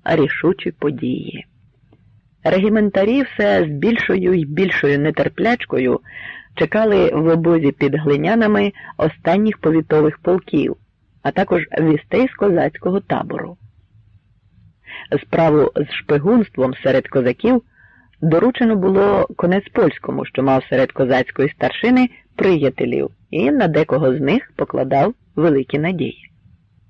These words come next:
В той самий час, одного прозорого осіннього дня, по львівській дорозі наближалися до Глинян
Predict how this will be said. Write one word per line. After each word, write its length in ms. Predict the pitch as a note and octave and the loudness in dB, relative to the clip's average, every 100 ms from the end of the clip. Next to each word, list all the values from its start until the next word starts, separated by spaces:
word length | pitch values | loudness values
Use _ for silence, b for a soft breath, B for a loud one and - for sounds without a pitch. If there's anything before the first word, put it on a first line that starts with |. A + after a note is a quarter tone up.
| _ | _
В 120 | - D3+ | -4 0
той 180 | C#4 D#4+ | 0 2
самий 240 | G3+ F3 C#3 | -2 -2 -2
час, 260 | D3+ F#3+ - _ B B B B B B | 0 0 -2 _ B B B B B B
одного 400 | D#3+ D#3+ G#3 F#3 | -2 2 2 2
прозорого 760 | D#3+ E3 C#3+ E3+ G3 D#3 C3 C#3 | 2 0 2 2 2 2 0 0
осіннього 640 | D3+ - D#3 C#3+ D3+ D#3+ | -2 0 0 0 0 -2
дня, 380 | C#3+ D3 G3+ A#3 _ _ _ _ _ _ | -2 -2 0 -2 _ _ _ _ _ _
по 80 | D#3+ | 0
львівській 440 | D#3+ A3 G3+ - D3+ | 2 2 0 -2 0
дорозі 600 | D3 D3 A#3+ B3 B3+ B3+ b b b b | 2 2 2 2 0 -2 b b b b
наближалися 760 | D#3+ E3 D#3 D#3+ A#3 F#3+ - E3 | 0 2 2 2 2 2 0 0
до 180 | D#3 | 2
Глинян 600 | D#3 C#3+ C3 D3 G#3+ A#3+ | 2 0 0 0 0 0